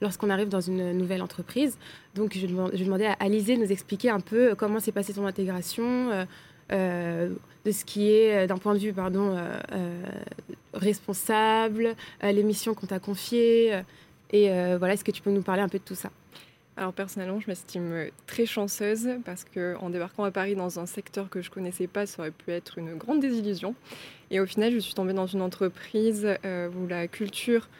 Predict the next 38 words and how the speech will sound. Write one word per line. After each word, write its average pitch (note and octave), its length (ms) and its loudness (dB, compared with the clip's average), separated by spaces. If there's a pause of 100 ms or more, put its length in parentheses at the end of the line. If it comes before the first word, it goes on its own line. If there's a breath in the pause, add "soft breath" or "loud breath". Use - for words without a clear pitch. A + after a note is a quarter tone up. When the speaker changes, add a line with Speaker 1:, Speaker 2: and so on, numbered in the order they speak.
(200 loud breath)
Speaker 2:
de G3 60 0
la F3+ 140 2
boîte, G#3 340 2
c'est - 180 -4
vraiment F#3 240 -2
de G3+ 100 2
pas F3 160 -4
faire A#3 160 -2
de A3+ 80 0
différence G3+ 560 -2
entre F3+ 240 -8
les F#3 200 0
alternants, F3+ 480 -4
les F3 160 -4
stagiaires, F3+ 600 -2
les E3+ 120 -8
responsables, F#3 800 -6
les F3 300 -2
associés, G3 500 -4
même F3+ 160 -4
les F3+ 60 -2
fondateurs. F#3+ 520 -4 (560 loud breath)
Donc G3 120 -2
ça G#3+ 80 6
donne A3+ 180 6
beaucoup A3 240 2
de C4 60 6
responsabilités G3+ 760 0
très G3 260 -2
vite, G3+ 380 0
Speaker 1:
Mm. G#3+ 60 -4 (200)
Speaker 2:
mais G3 100 2
ces G3 120 0
responsabilités F#3+ 760 0
font F#3+ 200 -2
aussi F3+ 300 -4
beaucoup G3+ 320 0
évoluer. F#3+ 440 2